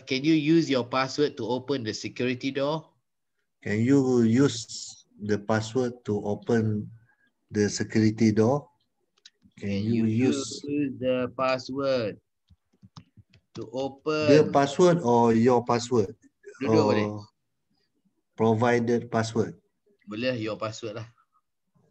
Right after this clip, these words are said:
Speaker 1: To open the security door.
Speaker 2: To open the security door. Can you use your password to open the
Speaker 1: Yes.
Speaker 2: security door?
Speaker 1: I have already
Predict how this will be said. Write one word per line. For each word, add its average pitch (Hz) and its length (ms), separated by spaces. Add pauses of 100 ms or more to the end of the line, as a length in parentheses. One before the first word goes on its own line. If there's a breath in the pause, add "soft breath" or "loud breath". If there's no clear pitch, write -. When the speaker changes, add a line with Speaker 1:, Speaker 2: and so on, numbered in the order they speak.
(1000 soft breath)
Speaker 1:
To 98 80
open 120 400
the 117 80
security 127 480
door. 143 400 (800 loud breath)
Speaker 2:
To 101 240
open 107 640
the 98 80
security 98 640
door. 87 320 (720)
Can 101 240
you 123 160
use 120 400
your 101 80
password 110 560
to 101 80
open 107 400
the 101 240
Speaker 1:
Yes. - 80
Speaker 2:
security 101 400
door? 131 240 (560)
Speaker 1:
I 139 80
have 156 160
already 170 640